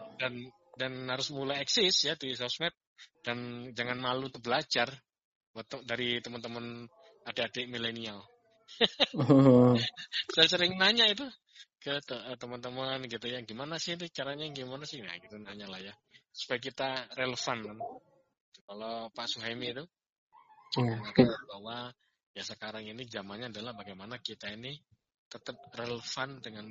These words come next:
Speaker 1: perubahan disrupsi yang ada gitu. Nah, supaya relevan, cocok, atau kompatibel ya kalau bahasa I T-nya itu, itu adalah ya kita beradaptasi tadi saya sebutnya. Kemudian agility, ya, lincah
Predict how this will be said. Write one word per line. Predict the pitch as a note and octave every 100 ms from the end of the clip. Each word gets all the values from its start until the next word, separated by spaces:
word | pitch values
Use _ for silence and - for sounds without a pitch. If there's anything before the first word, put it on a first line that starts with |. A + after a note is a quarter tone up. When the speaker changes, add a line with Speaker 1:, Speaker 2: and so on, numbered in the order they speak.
| A2 _
Speaker 1:
perubahan | A2+ G#2+ A2 A#2+ A#2+
disrupsi | - - A2+ - A#2
yang | G#2
ada | G#2 G2 G#2 G2+
gitu. | - _ _ - - -
Nah, | A2 -
supaya | - A#2 A#2
relevan, | A2+ A2+ - A#2 A#2+ A#2+
cocok, | G#2+ - B2+ _ _ _ _ -
atau | A#2+ -
kompatibel | - B2+ C3+ C#3+ C3+ C3+
ya | A#2+ A#2+
kalau | A#2
bahasa | G#2+ G2+ A#2 A2
I | A2+
T-nya | - A#2+ A#2 A2
itu, | A#2+ D#3 _ _ _ _ _ _
itu | A#2+ E3+
adalah | D3 B2+ D#3+ C#3+
ya |
kita | A#2 B2+ F3+ D#3
beradaptasi | A#2 G2 - - C3 - B2
tadi | A#2
saya | A2 -
sebutnya. | - - A#2+ A#2+ _ _ - -
Kemudian | G2+ G2+ A#2
agility, | A2 G2 G#2+ C#3 - C3+ A#2+ A2+ A#2 A2
ya, | A2 G#2+ G#2 G2+ _
lincah | - C#3 C3+ A#2 A2+